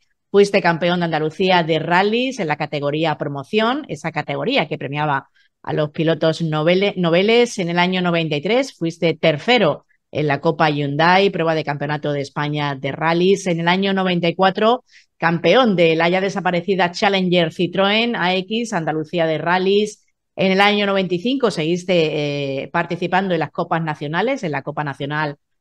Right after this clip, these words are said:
A X G T uno de circuitos, terminando tercero además en el andaluz de velocidad. En el año mil novecientos noventa y ocho fuiste campeón del desafío Peugeot Andalucía Extremadura.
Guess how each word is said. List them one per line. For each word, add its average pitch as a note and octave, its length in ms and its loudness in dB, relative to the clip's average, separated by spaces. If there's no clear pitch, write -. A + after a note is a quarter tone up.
A F#3+ 260 2
X G3 460 -2
G F3+ 120 -2
T E3+ 180 2
uno F3 360 0
de E3 160 0
circuitos, F3 640 -2
terminando D#3+ 560 -4
tercero F3+ 460 0
además D#3 520 -4
en D#3+ 140 -2
el D#3 100 2
andaluz D3+ 380 0
de D#3+ 160 2
velocidad. E3+ 720 2
En D#3+ 120 -4
el E3+ 100 -2
año G3 280 0
mil G3 160 -2
novecientos F#3 500 0
noventa F3 320 -2
y E3+ 100 0
ocho A3+ 400 2
fuiste G3+ 420 0
campeón E3+ 720 2
del D#3 280 0
desafío F3 600 2
Peugeot F3 400 4
Andalucía D#3+ 480 0
Extremadura. E3+ 880 2